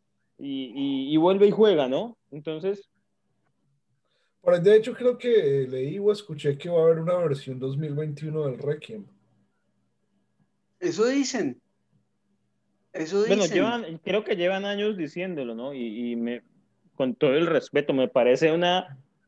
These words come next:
Speaker 1: total cagada el, ¿para qué, para qué diablos vuelven a grabar el Requiem?
Speaker 2: Porque hay, hay,
Speaker 3: Yo lo único,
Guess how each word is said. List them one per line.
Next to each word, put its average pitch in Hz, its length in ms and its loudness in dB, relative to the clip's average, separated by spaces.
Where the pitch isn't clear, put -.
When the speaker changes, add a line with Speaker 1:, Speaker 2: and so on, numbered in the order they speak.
Speaker 1:
total 127 500 2
cagada 143 680 2
el, 110 260 -4
¿para 120 340 -6
qué, 120 280 -6
para 127 180 -6
qué 151 140 4
diablos 165 500 4
vuelven 151 240 -2
a 160 60 -6
grabar 127 220 -4
el 135 80 -2
Requiem? 143 340 -4
Speaker 2:
Porque 175 320 0
hay, 160 220 6
hay, 147 240 4
Speaker 3:
Yo 196 120 6
lo 240 160 4
único, 262 480 -4